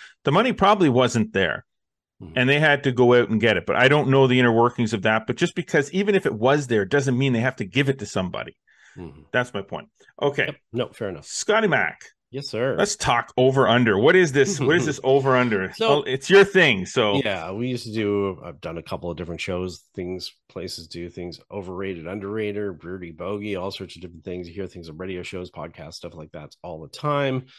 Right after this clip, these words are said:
Speaker 2: I basically picked out some different things in golf that are maybe some people like or they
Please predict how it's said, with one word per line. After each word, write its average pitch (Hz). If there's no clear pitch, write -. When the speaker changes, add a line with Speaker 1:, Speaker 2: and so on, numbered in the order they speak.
Speaker 2:
I 113
basically 104
picked -
out 95
some 101
different 120
things 104
in 104
golf 92
that 107
are 113
maybe 131
some 90
people 87
like 135
or 78
they 73